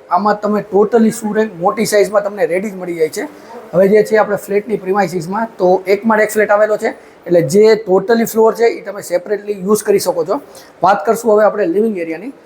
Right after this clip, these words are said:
તો લિવિંગ એરિયામાં જાય પહેલાં તમને જે સેફ્ટી ડોર છે, સેફ્ટી ડોર મળી જવાનો છે, પ્લસ વુડન ફ્રેમિંગ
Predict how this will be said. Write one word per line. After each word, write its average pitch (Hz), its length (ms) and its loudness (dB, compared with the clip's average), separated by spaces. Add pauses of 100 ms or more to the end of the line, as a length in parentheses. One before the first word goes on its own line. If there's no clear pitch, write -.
(160)
તો - 60 -8
લિવિંગ 202 380 4
એરિયામાં 226 340 4
જાય 220 240 4
પહેલાં 214 300 0
તમને 220 360 -6 (200)
જે 196 300 4 (160)
સેફ્ટી 208 300 2
ડોર 185 180 4
છે, - 160 -12 (840)
સેફ્ટી 185 260 2
ડોર 202 180 4
મળી 208 240 2
જવાનો 208 280 2
છે, 247 140 0 (340)
પ્લસ 196 340 0
વુડન 180 280 2
ફ્રેમિંગ 226 500 2